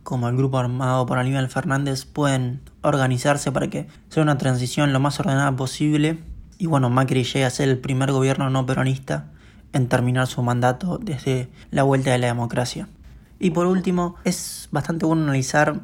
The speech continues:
bastantes datos gruesos de los votos, por así decirlo. Por ejemplo, podemos ver que los votos positivos fueron veinticinco millones, en realidad casi veintiséis.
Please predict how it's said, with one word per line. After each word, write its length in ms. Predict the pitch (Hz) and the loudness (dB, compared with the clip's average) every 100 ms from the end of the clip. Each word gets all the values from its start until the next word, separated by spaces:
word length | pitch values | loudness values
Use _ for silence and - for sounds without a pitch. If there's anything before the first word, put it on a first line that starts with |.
| - | -8
bastantes 960 | 135 139 - 160 151 139 123 - - - | -6 -2 0 0 0 0 -2 -6 -10 -10
datos 500 | - 151 160 160 135 | 0 4 6 4 2
gruesos 400 | 147 147 147 147 | 2 4 4 0
de 80 | 127 | 0
los 120 | 120 | 2
votos, 300 | 143 151 - | 2 0 -2
por 140 | - 143 | -6 -6
así 160 | 131 | -4
decirlo. 560 | 139 - 151 147 151 160 - | -4 0 0 0 -2 -6 -4
Por 100 | 147 | -2
ejemplo, 320 | 156 147 135 | 0 2 2
podemos 260 | 147 156 147 | 0 0 2
ver 140 | 156 | 2
que 80 | 151 | 2
los 100 | 135 | 2
votos 240 | 156 165 | 0 -2
positivos 580 | - 165 156 147 165 165 | -2 -2 0 0 2 2
fueron 300 | 160 156 147 | 2 2 2
veinticinco 640 | 131 120 135 - 165 156 | 2 -2 -2 0 2 2
millones, 560 | 139 131 160 160 160 - | 0 0 2 2 0 -4
en 180 | - 160 | -6 -2
realidad 240 | 135 147 | 2 2
casi 280 | 147 147 - | 2 0 2
veintiséis. 680 | 127 117 147 - 156 151 - | 0 0 -4 -2 -2 -2 -6